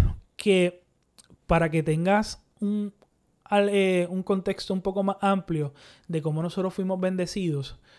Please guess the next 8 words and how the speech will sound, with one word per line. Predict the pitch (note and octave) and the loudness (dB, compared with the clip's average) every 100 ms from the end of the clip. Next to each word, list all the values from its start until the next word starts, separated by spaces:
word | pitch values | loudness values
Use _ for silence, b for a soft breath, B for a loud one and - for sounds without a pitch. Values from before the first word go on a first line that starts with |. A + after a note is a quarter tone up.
| b b b b _ _ | b b b b _ _
llegamos | - E3+ E3 E3 G3+ G#3 | -2 2 4 2 2 0
a | F#3 | 0
catorce | F3 D#3+ E3 E3 G3+ | 0 0 -2 0 2
barrios | F3+ F#3+ G#3 G#3 G3+ | 4 4 4 2 0
y | G3+ | 0
urbanizaciones | F3 E3 E3 D3+ D#3 C#3 E3 F3 F3+ - | 0 2 0 0 -4 -4 -2 -2 -4 -10
de | - D#3 F3+ | -6 2 2
Peñuelas | F#3+ G3+ F#3 F3+ D#3+ C3+ C3 | 4 2 2 0 0 -2 -6